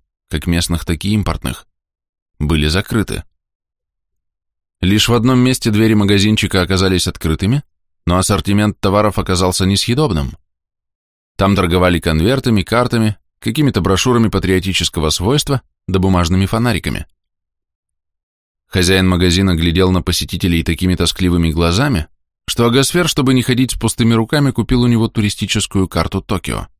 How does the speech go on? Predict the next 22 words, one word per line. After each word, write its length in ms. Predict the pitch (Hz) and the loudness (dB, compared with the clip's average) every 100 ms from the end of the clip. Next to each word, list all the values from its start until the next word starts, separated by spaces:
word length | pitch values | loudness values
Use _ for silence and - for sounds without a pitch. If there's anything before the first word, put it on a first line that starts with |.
| _ _ _ _ _ _ _ _ _ _ _ _ _ _ _ | _ _ _ _ _ _ _ _ _ _ _ _ _ _ _
В 80 | |
конце 300 | - 95 90 | -2 0 0
концов, 360 | 85 82 92 101 | 0 -2 -2 -2
Агасферу 460 | 87 82 - 95 90 | 0 0 0 2 2
и 80 | |
Каите 340 | 80 90 101 92 | 0 -2 0 -2
пришлось 420 | 85 85 95 92 | 0 0 0 0
перекусить 520 | - 85 - 87 101 | 0 -2 0 -2 -2
в 60 | - | -4
какой-то 320 | 87 95 95 | -2 -2 0
небольшой 420 | 92 85 82 101 | 2 2 0 0
харчевне, 580 | 87 82 - 82 90 131 - _ _ _ _ _ - | 0 -4 -2 -2 -2 -4 -6 _ _ _ _ _ -2
но 120 | 104 | 2
и 80 | 131 | 2
там 240 | 170 170 | 2 2
перечень 500 | - 139 127 123 113 | 2 2 2 2 2
блюд 240 | 98 110 95 | 2 2 2
для 160 | 92 | 0
посетителей 580 | 90 95 101 139 135 120 | 2 -2 -2 -2 0 2
оказался 540 | 110 104 95 101 - | 2 0 0 0 2
весьма 300 | 90 90 87 85 | 0 0 0 -2
скуден. 480 | - 101 73 53 | -2 -2 -2 -6